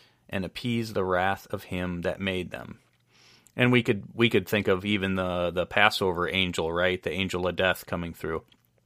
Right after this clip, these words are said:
Whether that's a, an angel in his employ, God's employ or not, but this idea that there's no really such thing as a fallen angel. And I'll just be blunt, it didn't take me long to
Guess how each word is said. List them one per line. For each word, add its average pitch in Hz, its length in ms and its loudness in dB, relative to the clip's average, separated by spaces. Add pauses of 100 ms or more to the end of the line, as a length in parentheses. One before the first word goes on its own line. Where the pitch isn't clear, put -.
(500)
Whether 131 340 6
that's 123 320 4
a, 98 300 4 (1200)
an 104 160 0
angel 120 400 2
in 104 160 4
his 110 320 2
employ, 107 800 4 (260)
God's 110 320 4
employ 117 640 2
or 135 160 0
not, 139 400 0 (800)
but 117 180 2
this 113 200 0
idea 113 480 6
that 101 420 4 (380)
there's 107 180 -2
no 110 220 4
really 104 260 4
such - 340 -2
thing 101 200 0
as 90 120 0
a 90 100 0
fallen 98 440 2
angel. 98 480 0 (580)
And 107 520 0 (880)
I'll 120 140 6
just 147 220 -2
be 120 100 4
blunt, 107 400 6
it 101 100 2
didn't 120 240 2
take 110 240 0
me 104 120 0
long 101 340 4
to 90 320 0